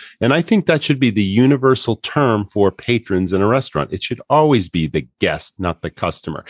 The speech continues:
The customer implies that you just want to take their money and,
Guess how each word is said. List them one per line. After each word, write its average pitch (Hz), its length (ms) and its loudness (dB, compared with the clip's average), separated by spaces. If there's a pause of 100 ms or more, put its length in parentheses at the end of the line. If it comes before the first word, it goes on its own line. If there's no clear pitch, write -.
(160)
The 113 100 -2
customer 165 440 0
implies 120 400 0
that 98 100 -8
you 95 80 -4
just 113 240 -4
want 107 140 2
to 92 40 -2
take 110 300 -4
their 104 120 0
money 101 340 2
and, 87 180 -2